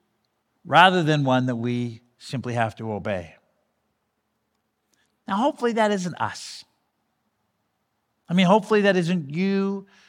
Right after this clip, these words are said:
Hopefully that isn't me. But when we come to a story like this, it's good for us to just step back for a minute and examine our own hearts and say, "Okay, God,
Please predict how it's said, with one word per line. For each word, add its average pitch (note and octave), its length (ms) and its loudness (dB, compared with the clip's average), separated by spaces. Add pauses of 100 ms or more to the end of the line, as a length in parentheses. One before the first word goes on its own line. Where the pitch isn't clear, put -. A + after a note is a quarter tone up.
(100)
Hopefully E3+ 320 -4
that E3+ 140 -2
isn't D3+ 240 -4
me. F3 540 -2 (1040)
But C3+ 80 -6
when F3+ 160 2
we A#3+ 80 2
come C4+ 240 -2
to D4+ 80 -2
a C#4 80 -2
story F#3+ 500 -6
like F3 320 -6
this, - 500 -16 (680)
it's - 140 -12
good - 220 -4
for B3+ 140 -6
us A#3+ 140 -4
to G3 80 -8
just - 240 -8
step G3+ 380 -8
back E3 300 -8
for B2+ 240 -12
a A2 60 -4
minute G2 320 -8 (440)
and E3 120 0
examine G3+ 400 4
our G#3+ 160 8
own A#3+ 60 4
hearts F3+ 260 0
and D#3 100 -6
say, E3 120 2
"Okay, G#3+ 280 0
God, G3 320 2